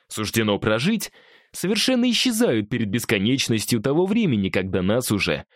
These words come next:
больше не будет. Вот почему при свете мысли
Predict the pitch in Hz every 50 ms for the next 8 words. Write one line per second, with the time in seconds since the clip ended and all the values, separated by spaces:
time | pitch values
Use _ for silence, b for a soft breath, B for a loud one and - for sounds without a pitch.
0 | b b b - 151 160 190 185 175 - - 190 185 202 226 208 208 190 123 85
1 | 80 73 - - - B B B B B B B B B B B 92 104 131 208
2 | 247 240 - - 107 101 - 107 107 101 - - 110 - - 127 123 - - 131
3 | 135 147 180 208 196 - - 87 76 69 -